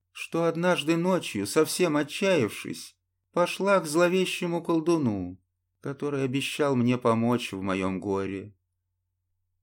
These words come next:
Колдун потребовал с меня пряди волос моих и Рено, и я принесла их ему.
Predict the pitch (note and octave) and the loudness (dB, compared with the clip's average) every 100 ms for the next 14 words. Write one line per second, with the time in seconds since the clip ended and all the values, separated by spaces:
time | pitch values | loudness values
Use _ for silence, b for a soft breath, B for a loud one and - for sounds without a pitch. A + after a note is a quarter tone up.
0 | _ _ E3 E3+ D#3+ F3 F3+ E3 C#3 C3+ | _ _ -2 0 2 2 2 4 4 4
1 | D#3 D#3+ D3 C3+ B2+ C#3+ C#3 C#3+ C#3+ C3 | 4 6 6 4 2 2 2 4 4 2
2 | C#3+ D3 B2 A#2+ A2+ A2+ C3 C#3 - A2+ | 2 2 2 2 4 4 2 0 -4 0
3 | C3 C3+ C#3 C#3 C3 B2+ C3 C3+ C3 C3 | 4 4 4 2 0 0 4 4 4 4
4 | B2+ B2 B2 _ _ _ - D#3 F3 F#3 | 2 -2 -8 _ _ _ -4 -2 0 0
5 | E3+ C#3+ C3 C3 B2 B2+ B2+ B2 A#2+ A#2 | 2 4 4 2 2 2 0 -2 -4 -2
6 | A2+ A2+ A2+ | -2 -4 -8